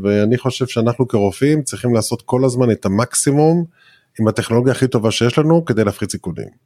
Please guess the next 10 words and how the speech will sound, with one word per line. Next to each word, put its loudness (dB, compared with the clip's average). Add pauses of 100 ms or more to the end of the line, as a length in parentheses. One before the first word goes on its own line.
(100)
אז -4
זה 2
רלוונטי 2 (460)
אם 2
מטופלת 0
שנכנסת -2
לניתוח 0
כזה 2
או 2
אחר, 0